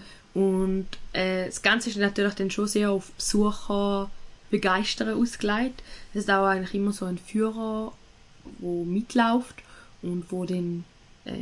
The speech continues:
auch ein bisschen den Part übernimmt, wo man ein bisschen Leute nass machen.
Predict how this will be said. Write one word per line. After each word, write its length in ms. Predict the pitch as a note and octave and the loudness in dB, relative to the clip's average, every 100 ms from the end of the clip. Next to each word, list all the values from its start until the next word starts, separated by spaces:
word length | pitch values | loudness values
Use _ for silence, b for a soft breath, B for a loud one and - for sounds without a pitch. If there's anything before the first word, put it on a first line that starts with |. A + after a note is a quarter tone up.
| - | -6
auch 140 | - F3 | 0 2
ein 60 | |
bisschen 200 | F3+ G3+ G3 | 2 0 -2
den 120 | F3+ | -4
Part 420 | - F#3 G3 G3+ | -2 2 2 0
übernimmt, 500 | F#3 F#3+ F#3 F#3 - - | 0 2 2 0 -2 -2
wo 80 | |
man 180 | F3 F3 F3 - | -2 -2 -4 -8
ein 100 | - | -6
bisschen 260 | - F#3+ F3 | 0 2 6
Leute 220 | G3+ G3 | 4 6
nass 320 | F3+ G3+ - | 2 2 2
machen. 340 | G3+ G3+ - | 2 2 2